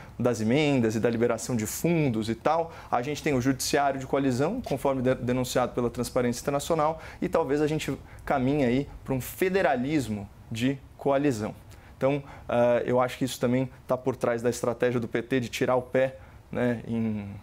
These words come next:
na, na projeção de candidaturas da sua sigla e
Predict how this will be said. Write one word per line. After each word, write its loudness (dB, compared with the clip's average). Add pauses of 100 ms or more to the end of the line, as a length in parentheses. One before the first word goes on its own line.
na, 0
na -2
projeção 2
de 2
candidaturas 2
da 4
sua 0
sigla 4 (300)
e 4